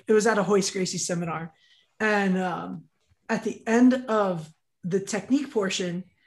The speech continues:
I changed into my gi before we started sparring. Uh, dude, that gi, that gi was soaking wet.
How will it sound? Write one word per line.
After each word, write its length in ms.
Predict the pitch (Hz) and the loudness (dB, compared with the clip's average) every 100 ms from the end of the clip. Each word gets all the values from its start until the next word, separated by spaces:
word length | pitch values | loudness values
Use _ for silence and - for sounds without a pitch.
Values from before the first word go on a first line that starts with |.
| _ _ _ - | _ _ _ -4
I 100 | 185 | -4
changed 520 | 170 - 240 247 202 | -2 0 4 4 4
into 160 | 220 202 | 0 0
my 180 | 180 170 | -2 -4
gi 600 | - 226 214 170 170 - | -4 0 0 0 -6 -8
before 260 | 196 - 202 | -6 -2 0
we 120 | 190 | 0
started 340 | 196 190 170 | -2 -2 -4
sparring. 580 | 156 - 202 196 156 156 - | -6 -2 2 2 0 -8 -8
Uh, 60 | |
dude, 240 | 180 220 196 | -4 -2 0
that 180 | 202 202 | -2 -2
gi, 400 | 220 214 202 - _ _ - | -2 -2 -4 -10 _ _ -10
that 120 | 202 | -4
gi 140 | 240 220 | 0 2
was 220 | 196 - | 0 -2
soaking 680 | - 208 202 208 202 196 - | -2 2 2 0 -2 -4 -8
wet. 420 | 170 180 180 - | -8 -4 -6 -8